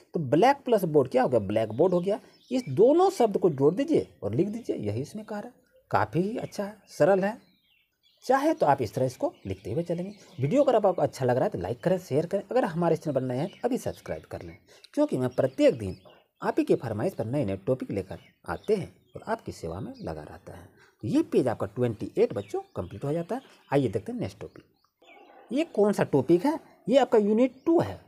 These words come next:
प्रोनाउन। तो प्रोनाउन को कैसे कैसे फाइंड आउट करते हैं? जैसे आई आपका हो गया, प्रोनाउन है, आई प्रोनाउन है, तो इस तरह चीज़ को आपको ये कन्वर्सन कर रहा है।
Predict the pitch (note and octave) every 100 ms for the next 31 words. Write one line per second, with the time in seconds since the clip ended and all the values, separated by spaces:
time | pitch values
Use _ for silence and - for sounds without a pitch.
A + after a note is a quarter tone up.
0 | _ - C#4 D4+ G3 G3+ F#2 - _ _
1 | - G3+ E3+ D#3+ D3 A#3+ D4+ E4 - -
2 | _ - D3 B3+ B3+ C4 - A3 A3+ A3
3 | A3 G#3 A#3+ - _ C#3 D#3 - - F#2
4 | C3+ F3 - F#3+ F#3+ G#3+ G3+ F#3 F3 F3+
5 | F3 G3+ - _ - C3 F3 F#3+ F3+ F#3
6 | F3 F#3+ - - - - - G#3+ G#3+ D4+
7 | E4+ D#4 - B3 - A#2 - - E3+ E3+
8 | C3 G#2+ - C#4 E4+ C4+ C3